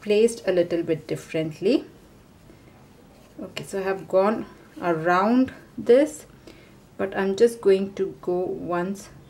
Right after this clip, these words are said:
through this as well, so that I'm going to make a small bow. So I want the bow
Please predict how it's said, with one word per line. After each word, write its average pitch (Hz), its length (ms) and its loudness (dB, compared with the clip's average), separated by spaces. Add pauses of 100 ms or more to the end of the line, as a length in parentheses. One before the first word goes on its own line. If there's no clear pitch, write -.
through 165 280 -6 (160)
this 220 320 0
as 160 380 -8
well, 190 140 -2
so 185 160 -4
that 165 340 -6 (640)
I'm 202 120 0
going 262 200 4
to 269 80 -4
make 190 240 -4
a 190 60 2
small 170 400 0
bow. 156 340 0
So 165 500 -4 (320)
I 180 140 -4
want 196 320 0
the 208 100 4
bow 180 380 2